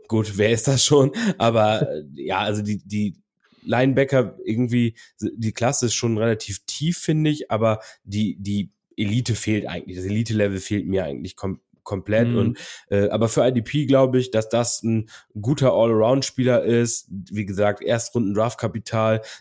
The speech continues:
Speaker 1: der kann, äh, kann einigermaßen covern,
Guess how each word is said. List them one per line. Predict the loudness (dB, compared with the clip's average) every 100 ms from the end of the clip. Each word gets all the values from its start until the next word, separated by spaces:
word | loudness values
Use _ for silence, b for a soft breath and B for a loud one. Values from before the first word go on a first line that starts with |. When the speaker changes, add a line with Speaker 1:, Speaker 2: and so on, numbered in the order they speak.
| -2
Speaker 1:
der | -2 0
kann, | 0 0 2 0 -2
äh, | 0 0 0 -6 -14 -8
kann | -4 -2
einigermaßen | 0 0 0 0 -2 -2 -4
covern, | -2 -2 2 2 4 2